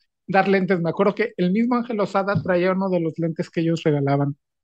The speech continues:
para decir, a ver, yo también los uso, se doblan y demás, se aguantan, y hablaban de la necesidad que era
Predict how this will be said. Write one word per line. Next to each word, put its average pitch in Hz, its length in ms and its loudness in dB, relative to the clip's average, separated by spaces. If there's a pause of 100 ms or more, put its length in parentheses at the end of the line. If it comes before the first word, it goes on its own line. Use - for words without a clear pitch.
(140)
para 151 320 -8
decir, 156 300 -4
a 151 60 -2
ver, 156 140 -2
yo 160 160 2
también 202 340 -4
los 190 180 -4
uso, 190 400 -4 (240)
se - 240 -4
doblan 185 380 4
y 160 80 -2
demás, 156 440 -2
se 170 120 -8
aguantan, 170 680 -2
y 151 320 -2 (460)
hablaban 180 520 6
de 180 120 6
la 143 140 2
necesidad 170 840 2 (100)
que 165 260 -4
era 175 320 0